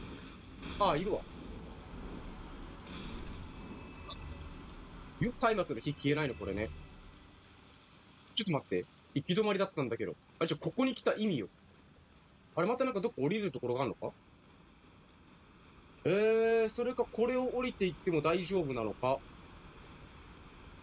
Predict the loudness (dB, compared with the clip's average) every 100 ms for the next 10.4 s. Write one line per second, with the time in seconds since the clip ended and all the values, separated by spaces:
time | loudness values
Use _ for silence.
0 | -8 -4 0 0 0 0 2 2 2 0
1 | -2 -16 -18 -18 -18 -18 -18 -18 -18 -18
2 | -18 -16 -16 -16 -16 -16 -16 -16 -16 -12
3 | 0 4 6 6 6 6 6 4 2 0
4 | -6 -2 2 4 2 -2 0 2 2 2
5 | 4 4 2 2 2 0 0 0 2 2
6 | 0 -2 -4 -4 -4 2 2 2 0 -2
7 | -2 -4 -4 -12 -18 -18 -18 -18 -16 -16
8 | -18 -18 -10 -2 4 4 2 -8 -16 -16
9 | -16 -16 -16 -18 -18 -18 -16 -16 2 2
10 | 4 4 2